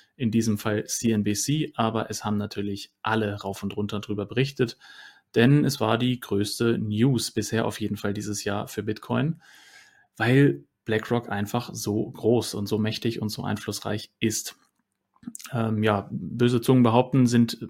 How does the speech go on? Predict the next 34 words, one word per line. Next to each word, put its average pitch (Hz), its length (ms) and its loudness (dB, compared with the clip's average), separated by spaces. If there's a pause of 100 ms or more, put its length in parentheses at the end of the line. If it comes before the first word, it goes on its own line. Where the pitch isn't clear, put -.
einflussreicher 120 800 0
oder 113 120 2
mächtiger 113 440 -2
als 107 180 -4
der - 120 -4
ein 113 120 0
oder 110 160 0
andere 110 380 0
Staat - 340 2
auf 113 160 6
der 143 160 0
Welt. 147 280 0 (420)
Da 139 100 -14
kann 113 220 -2
ich 117 100 -4
jetzt - 160 -8
nichts - 300 0
zu 110 80 -2
sagen, 104 640 -2
aber 113 300 -2
was 110 140 -4
auf 110 140 -6
jeden 110 140 0
Fall 107 180 -2
klar 110 340 -2
ist, 113 360 -4
dass, - 480 -4
ähm, 110 540 -4 (260)
ja, 107 220 -2
einfach 104 280 -6
die 104 360 -4
schiere 123 440 0
Menge 110 560 0
an 104 160 -2